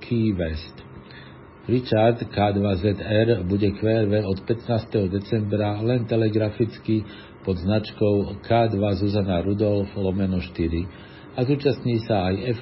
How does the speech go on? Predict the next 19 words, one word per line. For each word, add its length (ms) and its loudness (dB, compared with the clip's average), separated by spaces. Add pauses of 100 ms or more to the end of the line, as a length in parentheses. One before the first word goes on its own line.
O 160 0
C 200 0
maratónu. 880 -4 (520)
Drží 320 2
sa 240 2
tam 160 2
do 160 0
konca 400 0
roka. 400 -2 (560)
Kvésel 560 2
na 240 -4
domovskú 880 -4
značku. 400 -6 (1400)
Severná 480 2
Amerika 480 2
sto 240 2
jedenásť, 960 0
ostrov 640 -2
Long 240 2